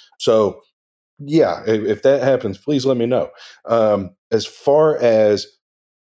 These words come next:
putting more of this out there in other places, uh, we are actually incorporated as a nonprofit called For All Incorporated.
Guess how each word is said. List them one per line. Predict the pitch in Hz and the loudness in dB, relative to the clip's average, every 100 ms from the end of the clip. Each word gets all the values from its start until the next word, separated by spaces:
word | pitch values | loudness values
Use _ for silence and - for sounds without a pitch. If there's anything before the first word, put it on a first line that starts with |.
| _ _ 165 135 - | _ _ -16 -16 -6
putting | 135 127 120 110 | -2 0 0 0
more | 113 113 | 2 2
of | 104 | 2
this | 107 101 | -2 0
out | 110 110 | -2 0
there | 117 101 98 | 0 0 -2
in | 98 95 110 | -4 -8 -4
other | 104 | -4
places, | 92 117 120 - 90 - - - - | 0 0 0 -4 -8 -8 -20 -20 -8
uh, | 104 104 101 - 101 | 0 2 0 -4 -4
we | 143 175 | -2 0
are | 120 120 107 101 92 - - - - | 0 2 2 0 -2 -10 -20 -12 -2
actually | 117 123 - 123 107 98 95 | -2 -2 -4 -4 -4 -2 -4
incorporated | 98 98 - 110 101 95 87 85 85 85 | -8 -10 -2 -2 -2 -4 -4 -4 -6 -4
as | 82 80 | -6 -8
a | 82 | -10
nonprofit | 87 104 135 135 104 87 - 87 | -4 -2 -2 -2 -2 -2 -4 -10
called | - 82 80 | -6 -6 -6
For | - - 120 113 107 | -14 -6 -2 0 0
All | 98 92 90 - | -2 -2 -6 -6
Incorporated. | 87 82 - 90 82 82 76 - - | -10 -10 -10 -8 -8 -10 -16 -18 -20